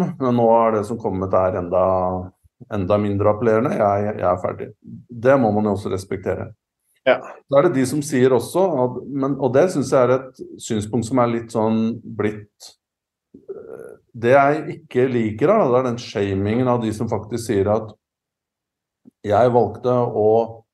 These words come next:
Speaker 1: holde med Manchester United. Jeg har vært supporter i,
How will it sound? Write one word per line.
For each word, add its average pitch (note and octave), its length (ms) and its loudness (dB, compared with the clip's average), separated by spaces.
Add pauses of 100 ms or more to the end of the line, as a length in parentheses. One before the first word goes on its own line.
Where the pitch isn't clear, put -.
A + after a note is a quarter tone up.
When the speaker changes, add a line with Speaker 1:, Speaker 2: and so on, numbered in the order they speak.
(680)
Speaker 1:
holde G#2+ 220 2
med A2 120 2
Manchester G#2+ 400 -2
United. G2+ 420 0
Jeg A#2 320 2
har A2+ 160 2
vært G#2+ 180 -2
supporter G2+ 600 -2
i, G#2+ 160 0